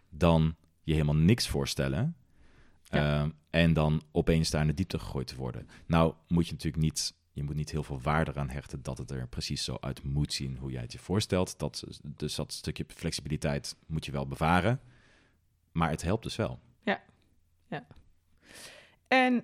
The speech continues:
Speaker 2: ehm, dan dacht ik nog, we moeten de, de ladder wil ik toch nog, ook nog even benoemen. De ladder is van Ben Tegelaar, die heeft ook een boek geschreven, De Be-, De Ladder. Eh, maar het is ook een theorie die hij heel vaak aanhaalt. En dan zegt hij eigenlijk, je hebt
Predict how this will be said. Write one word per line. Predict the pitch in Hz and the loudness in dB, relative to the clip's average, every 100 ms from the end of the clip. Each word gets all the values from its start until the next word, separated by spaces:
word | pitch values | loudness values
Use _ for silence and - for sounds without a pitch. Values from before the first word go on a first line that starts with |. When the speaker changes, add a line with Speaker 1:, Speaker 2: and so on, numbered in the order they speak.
| - | 0
Speaker 2:
ehm, | 214 220 220 220 214 208 202 - _ - | 2 2 2 2 0 0 -2 -6 _ -8
dan | 196 240 233 | 0 4 4
dacht | 220 220 | 2 -2
ik | 196 | -2
nog, | 202 196 | -2 -2
we | 196 | -2
moeten | 208 196 175 | 0 -2 0
de, | 175 175 | 0 0
de | 180 185 | 0 2
ladder | 185 214 208 - | 4 4 4 2
wil | 175 | 0
ik | 190 - | -2 0
toch | 214 | 0
nog, | 190 185 - | 0 -2 2
ook | 220 214 | 2 4
nog | 190 | 2
even | 170 180 160 | 0 -2 -4
benoemen. | 175 190 190 175 | -2 -2 -4 -4
De | 175 | 0
ladder | 196 202 | 0 0
is | - 185 | -2 -4
van | 170 170 | -4 -2
Ben | 175 170 | -2 0
Tegelaar, | 185 208 180 185 | -2 0 0 2
die | 170 | 2
heeft | 165 175 | 0 -2
ook | 170 | -2
een | |
boek | 156 165 | -2 -4
geschreven, | - 165 160 160 | -6 -6 -4 -4
De | 156 | -4
Be-, | 151 - | -4 -6
De | 160 160 | -4 -2
Ladder. | 156 165 208 - - - - _ | 0 -2 -6 -12 -20 -20 -20 _
Eh, | - 175 | -2 0
maar | 175 | 2
het | 185 | 0
is | 180 | 0
ook | 185 | 2
een | 185 | 2
theorie | 180 170 165 202 185 | 2 2 2 0 0
die | 175 | 0
hij | 165 160 | 0 0
heel | 160 175 | 0 0
vaak | 170 156 | 0 0
aanhaalt. | - 185 196 175 196 | 0 0 2 0 -2
En | - 160 | -4 -6
dan | 160 | -4
zegt | 180 175 | -6 -6
hij | 170 | -2
eigenlijk, | 180 170 - | -2 -2 -6
je | 165 | -6
hebt | - | -8